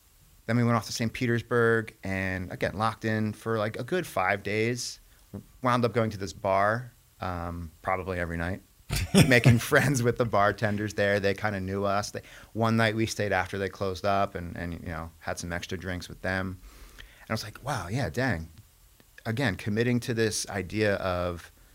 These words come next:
Speaker 1: traveling for footy, but really valuing, um, and experiencing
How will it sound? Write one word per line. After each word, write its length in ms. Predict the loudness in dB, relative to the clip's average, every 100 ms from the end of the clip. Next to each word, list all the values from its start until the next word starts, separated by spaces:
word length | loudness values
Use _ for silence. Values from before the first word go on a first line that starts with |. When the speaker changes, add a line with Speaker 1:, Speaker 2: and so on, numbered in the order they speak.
| _ -20 -20 -20 -4
Speaker 1:
traveling 440 | 0 2 2 2
for 200 | 2 0
footy, 440 | 2 0 0 -6 -12 -20 -20 -20 -4
but 200 | -2 -2
really 260 | -2 0 2
valuing, 680 | 2 2 2 0 -2 -4 -6
um, 500 | -6 -6 -6 -6 -8 -12 -20 -20 -10
and 80 | -8
experiencing 840 | -6 -6 -4 -4 -4 -6 -6 -8